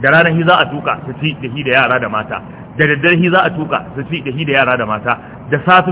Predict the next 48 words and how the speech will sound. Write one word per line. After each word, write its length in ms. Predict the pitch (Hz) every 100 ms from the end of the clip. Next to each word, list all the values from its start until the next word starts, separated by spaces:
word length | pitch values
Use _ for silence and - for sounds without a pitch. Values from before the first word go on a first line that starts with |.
| 170
shi 60 | 175
za 140 | 190
a 80 | 170
tuka 340 | 156 160 139 -
a 80 |
karya 320 | 135 160 160 127
da 80 |
shi. 180 | 107 - - - - -
Babu 360 | 208 226 180 185
canjin 340 | 202 208 190 180
abinci, 500 | 143 160 165 - 180 - - - - -
wannan 420 | 175 190 196 165 -
fa 100 | 175
gama 320 | 151 165 175
wanda 320 | 175 185 156
yake 200 | 156 -
da 80 | 131
wadatar 420 | 127 147 160 156
a 80 | 131
ci 100 | 131 131
tuwon 220 | 156 127
kenan. 220 | 107 98 - - - - - - - - - - - - - - -
Amma 220 | - 151
har 100 | 160
yanzu 200 | 190 165
baka 160 | 165 135
gane 220 | 143 160
wani 260 | 147 156 156
ba 140 | 151
shi 80 | 143
da 80 | 139
shi 100 | 127
ya 100 | 139
kamata 300 | 135 135 135
a 40 | 135
taimaka 360 | 127 113 104
masa 180 | 104 -
ba. 80 | 78 - - - - - - - - - - -
Eh? 80 | 107 - - - - - - - - - - - 117
Wani 200 | 196 233
za 120 | 240 247
ka 80 | 220
ga 160 | 220
idan 240 | 190 185 214
ya 80 | 214
fito 240 | 208 226
yana 220 | 233 208
tafiya, 420 | 170 160 202 190